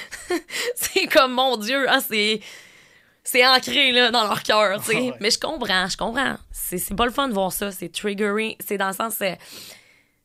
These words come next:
Speaker 1: moi non plus, j'aime pas ça, voir des actes, euh, de, comme, euh, méchants à l'écran ou voir des, des re-, du rejet à l'écran. J'haïs ça, ça me
Speaker 2: Ah,
Speaker 1: fait de
Speaker 2: c'est
Speaker 1: la
Speaker 2: tough.
Speaker 1: peine.
Speaker 2: C'est tough,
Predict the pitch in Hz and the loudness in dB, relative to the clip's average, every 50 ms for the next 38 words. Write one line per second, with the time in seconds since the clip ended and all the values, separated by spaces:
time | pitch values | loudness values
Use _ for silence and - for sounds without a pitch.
0 | _ _ - 233 269 311 294 254 202 254 302 294 254 214 214 190 208 202 185 - | _ _ -2 0 0 0 0 -2 -2 -2 -2 0 0 0 0 -2 -2 -4 -2 -4
1 | 226 220 202 196 190 196 190 185 175 180 180 165 175 196 202 208 208 - - - | -4 -2 -2 -2 -2 -2 -2 -2 -4 -4 -4 -2 0 0 0 0 -4 -8 -6 -4
2 | 175 175 170 165 170 170 170 175 185 - - _ _ _ - - - - - - | -2 0 0 0 0 -2 -4 -6 -10 -20 -20 _ _ _ -20 -20 -20 -16 -14 -14
3 | - - _ _ _ _ _ _ _ _ _ _ - - 185 175 180 175 170 170 | -14 -14 _ _ _ _ _ _ _ _ _ _ -6 -4 -2 -2 0 0 0 0
4 | 165 160 165 160 - - - 196 196 190 180 - - - 190 196 214 214 185 180 | -2 -2 -4 -8 -10 -8 -4 -2 0 0 0 0 0 0 0 0 0 -2 -2 -2
5 | 170 165 165 - - 190 196 208 208 202 180 165 180 190 190 170 175 170 170 170 | -2 -2 -4 -4 -2 0 0 2 0 0 0 0 0 0 0 -2 -4 -6 -6 -6
6 | 170 151 160 175 170 160 175 185 - 180 156 180 175 180 185 180 160 175 208 202 | -8 -6 -6 -6 -4 -2 -4 -4 -4 -4 -4 -2 0 0 0 0 0 0 0 0
7 | 196 185 170 - - 202 208 196 185 196 185 180 - - - 233 220 - 208 185 | 0 -4 -6 -6 -4 -4 -2 -2 0 -2 -2 -2 -4 -4 -4 -4 -2 -2 -4 -2
8 | - 202 196 190 180 147 117 110 226 233 214 196 175 147 - - - - 120 | -2 -2 0 0 0 0 0 2 2 2 2 0 -2 -6 -12 -20 -20 -20 -20